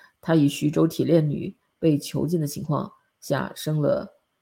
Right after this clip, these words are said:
八个孩子为例，说明即使铁链女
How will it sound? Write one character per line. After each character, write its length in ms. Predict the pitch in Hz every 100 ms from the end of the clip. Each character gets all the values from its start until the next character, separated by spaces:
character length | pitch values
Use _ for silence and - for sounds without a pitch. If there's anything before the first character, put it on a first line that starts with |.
| _
八 200 | - 151
个 80 | 156
孩 180 | 151 123
子 140 | 143
为 180 | 147 135
例， 280 | 143 175 -
说 180 | - 147
明 280 | 135 127 143 _ _ _
即 140 | - 220
使 120 | 185
铁 360 | 185 - - 135
链 220 | 156 170
女 220 | 147 139